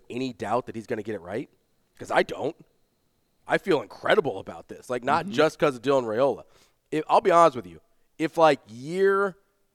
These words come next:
Speaker 1: three and beyond Scott Frost had landed Dylan, a Dylan Raiola, I'd have been excited,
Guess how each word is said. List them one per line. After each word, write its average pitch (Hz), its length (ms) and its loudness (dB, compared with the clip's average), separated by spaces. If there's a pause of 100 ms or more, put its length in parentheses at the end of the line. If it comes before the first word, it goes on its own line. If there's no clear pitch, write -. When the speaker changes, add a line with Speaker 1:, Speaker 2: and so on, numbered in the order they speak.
(520)
Speaker 1:
three 156 500 -4
and 143 160 -2
beyond 127 480 2
Scott 127 360 0
Frost 120 440 2
had 117 100 -10
landed 123 340 -2
Dylan, 123 300 0
a 127 180 -2
Dylan 131 300 -2
Raiola, 123 560 0 (380)
I'd 165 120 4
have 214 100 6
been 202 100 8
excited, 151 600 0